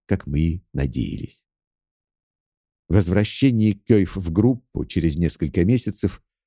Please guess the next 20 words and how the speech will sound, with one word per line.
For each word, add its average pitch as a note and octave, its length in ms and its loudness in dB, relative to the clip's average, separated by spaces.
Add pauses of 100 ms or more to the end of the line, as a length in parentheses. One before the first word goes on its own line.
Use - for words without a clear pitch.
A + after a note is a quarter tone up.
(140)
прошло A#2 600 2
не A#2 160 4
без A2+ 160 2
затруднений. F#2+ 920 -2 (840)
Нам D#3+ 180 4
пришлось C3 460 0
иметь A#2 220 4
дело B2 200 4
не A#2 160 2
только B2 340 0
с - 120 -10
враждебностью E2+ 840 0
Никки, - 600 -2 (260)
но A2 100 4
и D#3 60 2
с - 80 -6
переживаниями B2 1000 0 (280)
родной A2+ 460 4
матери D2 400 -2
Розье. C2+ 540 -2